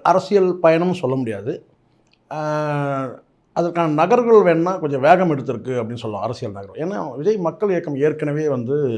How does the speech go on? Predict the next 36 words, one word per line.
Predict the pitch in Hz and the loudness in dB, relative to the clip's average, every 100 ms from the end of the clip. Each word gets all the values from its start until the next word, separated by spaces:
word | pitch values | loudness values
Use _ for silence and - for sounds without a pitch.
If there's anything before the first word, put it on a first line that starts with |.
| 98 95 | -4 -6
களத்துல | 120 139 127 113 | -4 -4 -4 -4
இருக்கிறாங்க, | 127 - 110 95 | -4 -4 -4 -6
தேர்தல் | - 123 113 101 | -6 -6 -6 -10
களத்துல. | 95 98 98 - _ _ _ - | -16 -16 -18 -18 _ _ _ 0
So | 160 | 2
அரசியல் | 151 - 190 - | 2 2 0 2
பணியில | 143 180 165 | 0 2 2
இருக்கிறாங்க. | 120 107 95 95 - _ _ - - | 0 -4 -10 -12 -18 _ _ -20 -14
அ, | 139 160 156 | -4 0 0
விஜய் | 156 220 240 | 0 0 4
அரசியல் | 185 185 202 185 | 4 4 2 2
நுழைவு | 165 185 196 185 175 165 156 | 4 4 4 2 2 2 0
வந்து, | 147 143 175 170 | 0 0 -2 -4
ப-, | 143 143 139 131 123 - | -2 -2 -2 -4 -12 -10
அதிகமான | 151 170 175 175 185 165 | -4 -2 0 0 0 -2
வந்து | 151 175 | -2 -2
எண்ணிக்கையில | 160 160 156 151 | 0 0 0 -2
வார்டு | 139 151 139 | 2 0 0
மெம்பர்கள்லாம் | 139 135 123 139 139 | -2 -2 -2 -2 -4
ஜெயிச்சு | 120 131 131 | -6 -6 -6
வரும்போது | 123 127 120 143 233 208 | -4 -6 -8 -4 -2 -2
ஒரு | 180 156 | -2 -2
கேள்வி | 190 185 156 | -2 2 2
வருதுன்னு | 143 135 123 | 0 -2 -6
கேட்டா, | 113 139 | -8 -8
விஜய் | 139 127 143 | -6 -4 -4
வந்து | 123 131 | -4 -6
அரசியல் | 123 123 117 | -6 -8 -8
வர்றாரு, | 113 131 | -6 -4
அரசியல் | 123 139 160 131 | -4 -4 -4 -4
அவருக்கு | 127 110 | -6 -8
என்ன | 120 127 | -8 -8
தெரியும், | 110 113 113 131 120 | -8 -10 -8 -10 -6
களப்பணி | 127 139 135 123 | -4 -4 -4 -6
ஆற்றியிருக்கிறாருன்னு | 117 120 113 113 120 123 120 | -8 -10 -10 -8 -8 -8 -12
சொல்லி | - 277 | -12 -12